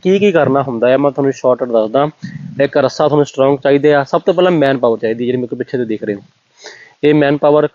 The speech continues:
ਘੱਟੋ ਘੱਟ ਇੱਕ ਬੰਦੇ ਮਗਰ, ਜੇ ਮੇਰਾ, ਇਹ ਜਿਹੜਾ ਬੰਦਾ ਥੱਲੇ ਜਾ ਰਿਹਾ, ਸੱਤਰ ਕਿਲੋ ਬੰਦੇ ਦਾ weight ਆ, ਸ-, ਚੁਗਣੇ, ਮਤਲਬ ਸੱਤ ਚੌਕਾ ਅਠਾਈ,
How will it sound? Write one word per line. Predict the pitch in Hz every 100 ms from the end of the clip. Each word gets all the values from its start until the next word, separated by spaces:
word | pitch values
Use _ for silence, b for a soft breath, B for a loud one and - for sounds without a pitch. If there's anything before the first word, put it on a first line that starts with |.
| 151
ਘੱਟੋ | 143 139
ਘੱਟ | 151
ਇੱਕ | 151 -
ਬੰਦੇ | 143 139
ਮਗਰ, | 143 127 131
ਜੇ | 139 143
ਮੇਰਾ, | 143 139 139 127 117 127
ਇਹ | 127
ਜਿਹੜਾ | 143
ਬੰਦਾ | 139 131
ਥੱਲੇ | 127 131
ਜਾ | 135 120
ਰਿਹਾ, | 117
ਸੱਤਰ | 120 - 147
ਕਿਲੋ | 139 143 143
ਬੰਦੇ | 135 127
ਦਾ | 135
weight | 117 127 143
ਆ, | 120 120 B B B B - - -
ਸ-, | - - 151 151 151 - -
ਚੁਗਣੇ, | 185 185 185 165 131
ਮਤਲਬ | 143 202
ਸੱਤ | - 151 - 165
ਚੌਕਾ | 160 160
ਅਠਾਈ, | 131 123 131 123